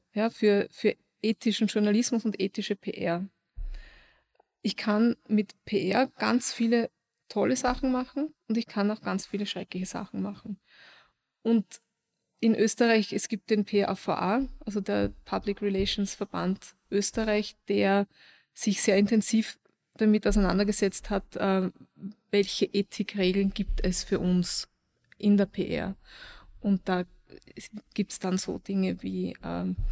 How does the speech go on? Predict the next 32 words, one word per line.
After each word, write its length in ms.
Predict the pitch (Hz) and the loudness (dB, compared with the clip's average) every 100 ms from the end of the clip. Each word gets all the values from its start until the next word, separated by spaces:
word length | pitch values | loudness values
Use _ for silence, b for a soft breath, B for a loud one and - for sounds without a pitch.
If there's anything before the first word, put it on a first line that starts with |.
| B B _ | B B _
zum 200 | - 190 | -4 -2
Beispiel, 380 | - - - - | 0 -4 -6 -4
natürlich, 500 | 202 202 - 208 - | 2 2 4 2 2
ich 140 | - - | -2 -4
darf 260 | - - | -6 -2
nicht 280 | 190 175 - | 0 0 0
lügen, 380 | 196 202 170 190 | 0 2 2 2
ja? 180 | 185 202 | 0 -2
Ich 140 | 202 | -4
darf 200 | - 175 | -4 -6
keine 220 | - 190 - | -4 -2 2
Unwahrheiten 640 | 214 220 196 196 - 190 | 4 4 4 2 0 -2
erzählen, 500 | 190 - 196 190 196 B B B | -4 0 2 4 2 B B B
ich 160 | 196 202 | -2 2
muss 240 | 202 - | 2 2
meine 320 | 202 190 196 | 2 4 4
Informationsquellen 1040 | - 180 202 196 - 185 - - 180 185 - _ - | 2 0 2 0 0 -2 -2 -2 2 0 -2 _ -6
offenlegen 720 | 180 - 190 180 175 185 175 | -6 -2 0 2 2 0 -2
und 160 | 185 | -2
so 120 | - | -2
weiter. 340 | 175 - - - - B B B B B B _ | -6 -8 -12 -12 -12 B B B B B B _
Ähm, 440 | - 202 208 214 - _ _ _ _ _ - | 0 4 6 4 2 _ _ _ _ _ -2
und 240 | 233 262 | 4 4
es 220 | 254 226 - | 4 2 2
gibt 360 | 240 - - | -2 -2 -4
aber 240 | - 202 175 | -2 0 2
auch 220 | 190 - | 2 2
einen 460 | 190 202 202 202 - _ | 2 4 6 4 2 _
ethischen 400 | 214 208 - 208 | -2 -2 -2 -2
Ansatz 460 | 202 180 202 214 - _ | 0 2 2 0 -4 _
im 120 | - 208 | 0 2
Journalismus, 960 | - 196 190 247 - 254 285 294 - | 6 6 6 4 2 2 2 0 -8